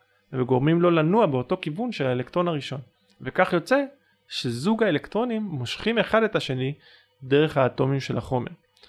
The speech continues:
אפשר לחשוב על זה בעצם כעל איזשהו משטח בד שהוא מתוח,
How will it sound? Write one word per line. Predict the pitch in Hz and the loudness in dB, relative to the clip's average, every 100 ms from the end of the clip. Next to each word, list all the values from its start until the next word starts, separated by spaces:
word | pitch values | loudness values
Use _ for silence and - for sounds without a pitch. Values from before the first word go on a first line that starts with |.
| - - - - - _ | -20 -20 -20 -20 -20 _
אפשר | - 196 | 4 6
לחשוב | 190 196 | 6 6
על | 185 | 6
זה | 175 | 6
בעצם | 156 160 165 | 6 4 2
כעל | - 135 127 127 120 | 4 4 4 4 4
איזשהו | 117 117 110 123 | 2 0 -2 -2
משטח | 113 117 - - 190 165 | 0 0 0 2 2 4
בד | 147 156 135 - - | 2 4 2 -6 -10
שהוא | - 120 | -6 -4
מתוח, | 107 107 180 202 - | -4 -2 0 0 -2